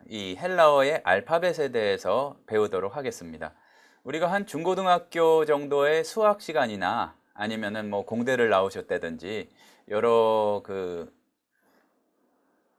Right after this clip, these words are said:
분야에서 우리가 헬라어 알파벳을 의외로 알고 있는 게 많이 있습니다. 이제 그런데 이제 그것이 이어졌을 때에 어떻게 발음을 하는지 그것이 이제 더 중요한 것인데요.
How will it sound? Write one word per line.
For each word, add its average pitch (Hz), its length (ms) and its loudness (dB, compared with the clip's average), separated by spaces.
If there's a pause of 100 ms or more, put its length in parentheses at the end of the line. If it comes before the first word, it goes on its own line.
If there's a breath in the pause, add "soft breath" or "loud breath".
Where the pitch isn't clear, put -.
(140)
분야에서 139 840 2
우리가 139 440 0 (380)
헬라어 240 300 4
알파벳을 156 760 2
의외로 185 640 0
알고 190 300 4
있는 202 260 -4
게 190 100 -2
많이 127 260 -8
있습니다. 92 540 -6 (380 soft breath)
이제 120 200 -4
그런데 156 540 2
이제 208 200 0
그것이 139 380 -4
이어졌을 180 840 0
때에 135 480 -2
어떻게 143 600 -2
발음을 123 420 -4
하는지 123 720 -6 (520)
그것이 123 340 0
이제 110 220 -2
더 110 160 -4
중요한 139 400 -4
것인데요. 101 580 -4